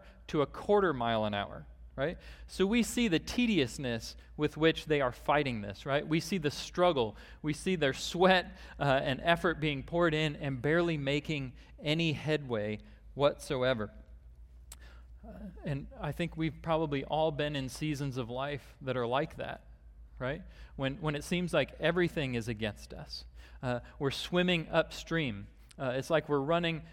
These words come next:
on the hamster wheel, right? And we're just running and running and running and never making any progress. Uh, that, that the wind and the waves are against us.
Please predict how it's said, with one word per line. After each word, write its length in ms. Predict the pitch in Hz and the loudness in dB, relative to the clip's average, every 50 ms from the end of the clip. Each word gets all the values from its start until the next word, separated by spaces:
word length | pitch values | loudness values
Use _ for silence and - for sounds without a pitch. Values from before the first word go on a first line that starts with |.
| - - - | -16 -8 -2
on 180 | 156 156 151 | -2 0 0
the 80 | 143 123 | 0 -2
hamster 580 | 113 - - 185 185 185 175 - - - 147 127 | -2 0 2 2 2 2 2 0 -2 0 0 0
wheel, 300 | 117 120 117 107 95 - - - - - | 0 0 0 0 -2 -4 -8 -16 -14 -6
right? 260 | - 135 139 156 175 - | -2 0 2 2 0 -2
And 140 | 147 143 | -2 -2
we're 80 | 143 147 | 0 0
just 200 | 139 135 123 135 | 0 0 -2 -4
running 440 | 135 139 170 180 175 156 139 127 123 | -2 -2 0 0 2 0 0 -2 -4
and 160 | 120 120 131 | -4 -4 -2
running 300 | 147 160 165 160 156 143 | 0 0 0 0 -2 -2
and 120 | 131 127 | -4 -4
running 360 | 139 143 156 151 131 117 117 - - - - - - - | -2 -2 0 0 0 -2 -4 -8 -14 -20 -20 -18 -12 -8
and 120 | 135 131 | -4 0
never 220 | 135 147 156 180 175 | 2 2 4 4 4
making 480 | 160 160 165 160 - 180 165 147 135 - - - - - | 4 2 2 2 0 -2 -4 -4 -6 -10 -14 -16 -8 -2
any 180 | 151 156 147 | 0 0 0
progress. 760 | 131 - - 151 139 135 127 110 107 104 131 139 - - - - - - - - - - - | 0 0 0 0 0 0 0 -4 -6 -6 -8 -10 -14 -16 -18 -20 -20 -20 -20 -20 -16 -8 -6
Uh, 180 | 131 131 135 | -4 -2 -2
that, 360 | 139 139 139 139 139 - 180 160 | -2 0 -2 -2 -2 -2 -2 -2
that 120 | 147 143 | -2 0
the 100 | - 135 | 0 0
wind 260 | 127 156 180 185 190 | 0 2 2 2 2
and 100 | 180 165 | 2 0
the 60 | 147 | 0
waves 320 | 139 147 156 170 165 147 147 | 0 2 2 2 2 2 0
are 80 | 143 | 0
against 440 | 131 131 127 143 151 165 156 - - 139 | 0 0 -2 -2 -4 -4 -6 -6 -6 -4
us. 280 | 120 117 113 - - | -4 -4 -4 -6 -10